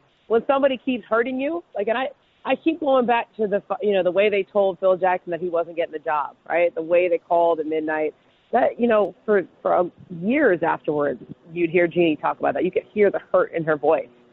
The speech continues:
at the way that happened. Because for her, that wasn't just like, "Oh, Phil didn't get the job." That was, like, the moment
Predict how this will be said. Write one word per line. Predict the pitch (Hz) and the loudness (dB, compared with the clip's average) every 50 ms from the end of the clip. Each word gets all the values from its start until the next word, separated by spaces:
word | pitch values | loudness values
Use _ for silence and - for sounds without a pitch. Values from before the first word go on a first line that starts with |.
| _ _ _ - - | _ _ _ -8 -4
at | 165 170 - - 165 | -2 -2 -2 -2 0
the | 156 180 | 2 4
way | 160 170 170 170 | 4 6 4 4
that | 151 147 151 | 4 2 0
happened. | 147 156 143 143 - 127 104 - _ _ _ _ _ _ _ _ - | 0 -2 -4 -4 -6 -10 -16 -16 _ _ _ _ _ _ _ _ -2
Because | 185 190 - 240 226 214 214 202 185 - | -2 0 2 2 2 4 4 2 0 -2
for | - 190 | -4 -2
her, | 240 302 320 | 0 0 2
that | 262 247 240 254 | 0 0 0 2
wasn't | 320 320 285 330 277 185 | 0 2 2 2 0 2
just | - 208 220 196 185 | 2 2 0 2 0
like, | 196 180 175 - | 0 -2 0 0
"Oh, | 165 185 170 - - | 0 0 0 2 2
Phil | 185 180 180 | 2 4 4
didn't | 175 175 170 160 | 2 0 0 0
get | 165 156 - | -4 -6 -6
the | 151 | -6
job." | - 220 233 233 202 170 160 - _ _ _ _ _ | -4 -2 0 0 0 -2 -4 -6 _ _ _ _ _
That | - 240 277 302 - | 0 0 0 0 -2
was, | 262 233 190 | -4 -4 -2
like, | 202 196 190 185 180 - _ _ _ _ _ | -2 0 0 0 -2 -2 _ _ _ _ _
the | - 190 | -4 -2
moment | 190 185 190 208 240 262 269 226 190 170 160 156 160 | -2 0 2 2 4 4 2 2 0 0 -2 -4 -6